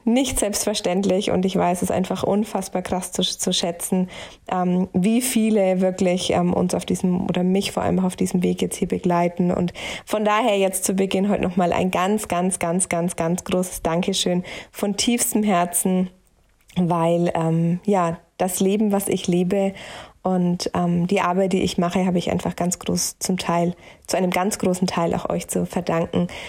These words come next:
weil, ja, man kann ja viel machen, aber wenn's natürlich nicht auf Gehör stößt oder keine Aufmerksamkeit auch erzeugt, dann ist es ja oft leider so ein bisschen, ähm, verloren, sag ich ja immer.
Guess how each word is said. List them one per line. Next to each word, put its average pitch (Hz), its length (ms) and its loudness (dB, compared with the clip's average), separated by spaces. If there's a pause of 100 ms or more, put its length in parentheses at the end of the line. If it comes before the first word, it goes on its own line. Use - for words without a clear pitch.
(220)
weil, 170 540 2 (300)
ja, 185 360 0
man 185 160 0
kann 202 160 0
ja 202 100 2
viel 220 220 2
machen, 190 280 0
aber 220 220 2
wenn's 208 200 2
natürlich 214 320 -2
nicht 220 180 0
auf 208 120 0
Gehör 220 300 2
stößt 233 540 0 (300)
oder 202 200 2
keine 196 400 2
Aufmerksamkeit 202 680 0
auch - 100 -2
erzeugt, 196 640 -2 (340)
dann 196 300 2
ist - 260 0
es 196 120 -2
ja 208 120 0
oft - 220 -4
leider 180 280 2
so - 120 -2
ein 185 140 0
bisschen, 185 580 -2
ähm, 175 340 0 (300)
verloren, 214 520 0
sag 180 200 -2
ich 180 80 0
ja 180 120 0
immer. 180 280 2